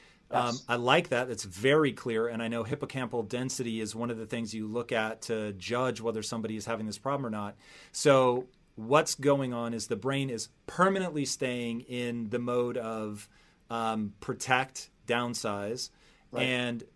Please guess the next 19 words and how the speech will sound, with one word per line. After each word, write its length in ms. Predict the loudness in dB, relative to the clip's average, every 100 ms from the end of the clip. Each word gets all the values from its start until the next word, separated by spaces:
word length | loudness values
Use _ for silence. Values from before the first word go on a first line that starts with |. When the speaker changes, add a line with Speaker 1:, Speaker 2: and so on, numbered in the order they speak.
| _ _ _ _ -4
Speaker 1:
even 340 | 0 2 2
in 160 | 2 0
old 300 | 2 4 2
age, 400 | 0 0 0 -4 -6
should 260 | 0 2
it 100 | 2
be 180 | 0 -2
alternating 640 | 0 -2 -2 -2 -2 -2 -4
between 520 | -6 -6 -4 -4 -6
protect 560 | -6 -6 -2 -2 -2 -8
and 180 | -8 -6
grow? 360 | -2 -2 -2 -6 _ _ _ _ _ _
Speaker 2:
Yes, 320 | 4 4 4 -4
you 140 | -4
should. 220 | -2 2
Yeah, 140 | 4 6
you 200 | 4 2
should 220 | 2
be 100 | 2